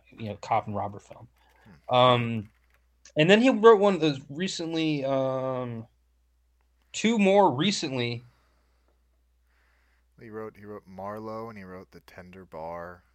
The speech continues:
Speaker 1: Yeah, those I
Speaker 2: Ohana.
Speaker 1: bo-, I've seen both of those, and both of those are, um, watch, like, worth watching. I've
Speaker 2: Hmm.
Speaker 1: seen them.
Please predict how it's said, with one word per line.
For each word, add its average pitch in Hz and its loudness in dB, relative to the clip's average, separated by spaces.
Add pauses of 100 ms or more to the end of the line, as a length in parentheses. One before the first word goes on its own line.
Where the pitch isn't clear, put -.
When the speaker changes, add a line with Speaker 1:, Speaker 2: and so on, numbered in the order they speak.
(140)
Speaker 1:
Yeah, 147 -2
those 180 6
I 185 8
Speaker 2:
Ohana. 151 2
Speaker 1:
bo-, 147 -2
I've 147 0
seen 175 -4
both 151 2
of 135 -4
those, 117 -4 (540)
and 123 -6
both 160 6
of 135 -6
those 117 0
are, 104 -2
um, 101 -4 (300)
watch, 104 -8
like, 110 -4
worth 110 -2
watching. - -8 (360)
I've 123 -8
Speaker 2:
Hmm. - -12
Speaker 1:
seen 104 -10
them. 107 -20